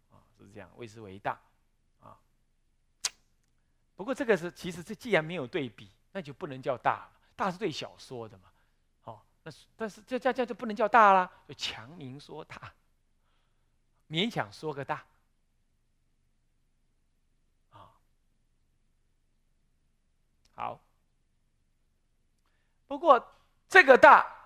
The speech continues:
要怎么个大法？大的内容是什么？体相用三大。哦，胡干亚里啊，<laughs>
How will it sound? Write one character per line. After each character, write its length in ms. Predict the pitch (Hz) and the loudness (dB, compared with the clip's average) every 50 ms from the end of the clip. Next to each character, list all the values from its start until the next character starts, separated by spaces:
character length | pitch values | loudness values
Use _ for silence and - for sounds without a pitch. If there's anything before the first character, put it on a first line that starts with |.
| - - _ _ _ _ - | -20 -20 _ _ _ _ 0
要 80 | 233 196 | 0 0
怎 140 | - 165 | 2 0
么 120 | 139 135 151 | -4 -6 -6
个 100 | 143 151 | -8 -6
大 260 | - 208 180 139 107 - | -2 -2 -2 -2 -2 -10
法？ 240 | - - - - _ _ _ _ _ _ - | -14 -20 -20 -20 _ _ _ _ _ _ 6
大 180 | - 254 214 185 - - - - - - | 8 8 8 8 6 0 -18 -20 -12 -10
的 60 | 165 | -8
内 240 | 175 214 254 208 170 | -2 0 0 0 0
容 200 | 147 127 120 135 | -4 -6 -8 -10
是 120 | 120 127 | -16 -20
什 140 | 117 - 110 | -20 -20 -20
么？ 60 | - _ _ _ _ _ _ _ _ _ _ _ _ _ - | -20 _ _ _ _ _ _ _ _ _ _ _ _ _ -18
体 240 | - 165 147 135 | -14 -14 -12 -8
相 260 | 135 - 254 214 180 185 | -4 2 2 2 2 0
用 200 | 202 196 170 151 | -8 -10 -10 -10
三 240 | - 175 170 175 | -14 -14 -14 -14
大。 200 | 170 180 160 143 - _ _ _ _ _ _ _ _ _ _ _ _ _ _ - | -14 -16 -18 -18 -20 _ _ _ _ _ _ _ _ _ _ _ _ _ _ -20
哦， 120 | - - _ - | -20 -20 _ -20
胡 100 | - 135 | -16 -10
干 160 | 139 135 123 | -8 -8 -8
亚 160 | 127 127 120 | -8 -10 -10
里 200 | 110 110 110 104 | -12 -14 -20 -20
啊， 180 | 98 - - - _ _ - - - - - - - - 254 - - 220 - - - 196 | -20 -20 -20 -20 _ _ -20 -20 -16 -4 2 2 4 4 4 -2 -2 -6 -6 -4 -6 -8
<laughs> 1160 | - - 165 - - - - - 466 605 - - - - - - - - - - - - - | -8 -6 -10 -10 -10 -10 -10 -8 -8 -8 -10 -10 -12 -12 -12 -12 -20 -20 -20 -16 -10 -10 -10